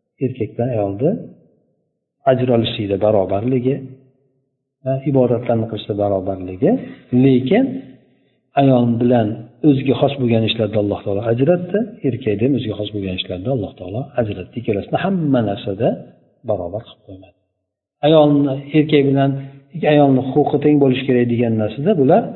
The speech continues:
erkak ayol bilan bir xil bo'lishi kerak deydi hamma narsada. Kerak bo'lsa, ha, tug'ishda ham kerak bo'lsa tug'dirardi, demak, agar erkakda shunaqa narsa bo'lganda. Ha? Demak, buni ham aytishardi.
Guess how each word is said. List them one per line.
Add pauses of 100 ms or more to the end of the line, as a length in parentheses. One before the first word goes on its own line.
(460)
erkak
ayol
bilan
bir
xil
bo'lishi
kerak
deydi
hamma
narsada. (1200)
Kerak
bo'lsa, (260)
ha, (380)
tug'ishda
ham (560)
kerak
bo'lsa
tug'dirardi,
demak,
agar
erkakda
shunaqa
narsa
bo'lganda. (360)
Ha? (320)
Demak,
buni
ham
aytishardi.